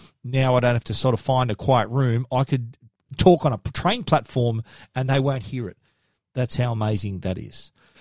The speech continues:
Now, what about the music? How about the audio quality? And again, there's, they've, they've done something even better here. So they've, they've relifted their game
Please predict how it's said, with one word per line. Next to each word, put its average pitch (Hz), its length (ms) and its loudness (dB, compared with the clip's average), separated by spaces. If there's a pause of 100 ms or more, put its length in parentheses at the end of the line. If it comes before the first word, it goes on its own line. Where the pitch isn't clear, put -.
(500)
Now, 143 100 4
what 196 120 6
about 226 160 4
the 135 60 -2
music? 185 480 0
How - 220 0
about 202 160 0
the 208 100 0
audio 214 300 6
quality? 101 580 0
And 135 360 -2
again, 143 720 0 (320)
there's, 131 340 0
they've, 139 280 0
they've 135 200 2 (160)
done 180 220 2
something 143 720 0 (140)
even 139 320 4
better 127 200 2
here. 156 500 -4 (400)
So 123 380 2
they've, 120 360 0
they've 123 360 2 (840)
relifted 156 680 4
their 147 180 4
game 127 640 0